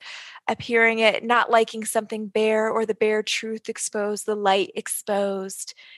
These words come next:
any truth exposed in any capacity. So once again, doing that. And then Stanley's masculinity,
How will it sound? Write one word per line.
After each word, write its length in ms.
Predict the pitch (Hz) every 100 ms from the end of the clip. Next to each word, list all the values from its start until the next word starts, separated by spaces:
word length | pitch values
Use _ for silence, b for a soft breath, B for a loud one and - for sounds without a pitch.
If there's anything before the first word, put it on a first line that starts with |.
| B
any 180 | 285 320
truth 320 | - 285 262
exposed 680 | 240 - - 226 220 220 214
in 80 | 233
any 200 | - 208 220
capacity. 840 | - 233 220 214 - 214 202 233 B B B B
So 220 | - - 202
once 260 | 214 208
again, 640 | 233 _ 180 196 208 214 208
doing 280 | 214 208
that. 340 | 202 196 202 - _ _ _ _ _ -
And 120 | 240
then 260 | 247 247 240 _ _ _ _ _ -
Stanley's 640 | - - 302 466 508 -
masculinity, 960 | 277 240 - - 226 226 220 220 214